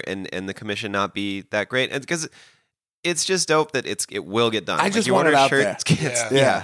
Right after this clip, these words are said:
Speaker 1: Hell
Speaker 3: I
Speaker 1: yeah.
Speaker 3: also would love it if somebody would wear a shirt with my face on it to CrossFit.
Speaker 2: Yes.
Speaker 3: So if
Speaker 2: Yeah.
Speaker 3: any of you guys are <laughs> CrossFitters, that would just be hilarious.
Speaker 2: This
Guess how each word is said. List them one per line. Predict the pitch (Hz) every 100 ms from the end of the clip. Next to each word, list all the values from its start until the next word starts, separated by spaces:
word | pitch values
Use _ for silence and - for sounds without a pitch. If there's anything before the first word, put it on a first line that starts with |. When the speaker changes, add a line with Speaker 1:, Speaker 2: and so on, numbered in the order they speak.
| -
Speaker 1:
Hell | 180 143
Speaker 3:
I |
Speaker 1:
yeah. | 208
Speaker 3:
also | 254 254 277
would | 247 170
love | 160 175
it | 175
if | 151
somebody | - 165 160
would | 151
wear | 143 135
a |
shirt | 123 156 151
with | 127
my | 135 123
face | - 131 -
on | 139
it | 139
to | -
CrossFit. | - 117 117 - 151 156 - _ _ _ -
Speaker 2:
Yes. | 123 104 - - -
Speaker 3:
So | 165
if | 143
Speaker 2:
Yeah. | 147
Speaker 3:
any | 175
of | 175
you | 165
guys | 160 -
are | 240
<laughs> |
CrossFitters, | - 320 226 - 202 170 151 - - - -
that | 185
would | 160
just | 131 131 139
be | 120
hilarious. | 110 113 117 123
Speaker 2:
This | 131